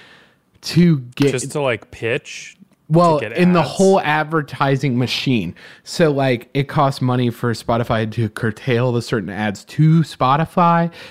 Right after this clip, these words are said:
Speaker 1: It costs money to manage all of these ads, you know, to effectively distribute them through the platform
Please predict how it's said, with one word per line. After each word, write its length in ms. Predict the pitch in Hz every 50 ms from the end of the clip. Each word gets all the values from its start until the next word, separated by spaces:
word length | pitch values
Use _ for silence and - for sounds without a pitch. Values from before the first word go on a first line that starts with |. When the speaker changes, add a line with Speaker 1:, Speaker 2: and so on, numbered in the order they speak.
| - - -
Speaker 1:
It 80 | - -
costs 320 | - - 123 113 110 -
money 320 | 123 123 123 120 113 113
to 160 | 107 - - 113
manage 580 | 101 95 98 104 110 123 139 147 139 127 117
all 220 | 131 117 117 131 127
of 80 | 117
these 260 | 120 110 107 107 110 - -
ads, 580 | 107 110 117 117 135 135 135 135 127 - -
you 80 | 143 135
know, 300 | 127 123 120 127 127 120
to 240 | - - - 120 104
effectively 580 | - - 147 120 113 - - 120 113 113 110
distribute 640 | 104 - 104 - - - - 127 120 127 131 120 117
them 220 | 120 117 113 113
through 180 | 113 - - 104
the 100 | 104 95
platform 760 | - - - 147 143 135 - - - 127 123 120 120 117 123